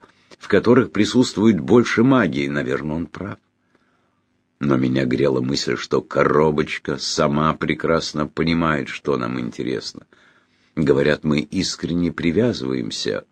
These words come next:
к тем, кому оказали бескорыстную услугу. Судя по моему роману с коробочкой,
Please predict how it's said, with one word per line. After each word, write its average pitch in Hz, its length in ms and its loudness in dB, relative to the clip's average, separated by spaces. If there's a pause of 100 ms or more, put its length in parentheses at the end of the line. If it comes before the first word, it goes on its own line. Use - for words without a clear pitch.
к - 100 -10
тем, 80 360 -2
кому 67 480 -4
оказали 69 520 -2
бескорыстную 69 800 -4
услугу. 69 560 -6 (460)
Судя 76 580 4 (100)
по 71 140 0
моему 64 360 -2
роману 62 480 -2
с - 140 -8
коробочкой, 69 720 -2